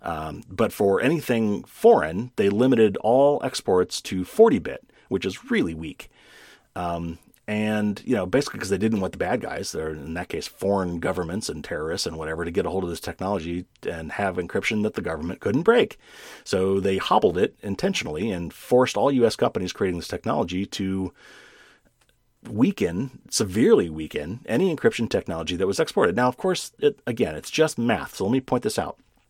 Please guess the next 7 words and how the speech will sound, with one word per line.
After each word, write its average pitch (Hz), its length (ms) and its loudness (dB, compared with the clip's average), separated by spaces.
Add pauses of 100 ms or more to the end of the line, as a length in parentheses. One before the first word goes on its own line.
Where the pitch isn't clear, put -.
(540)
All 156 200 4
this 160 120 0
stuff 143 180 4
is 113 120 -2
based 107 280 0
on 87 300 -6
well-known 104 1600 0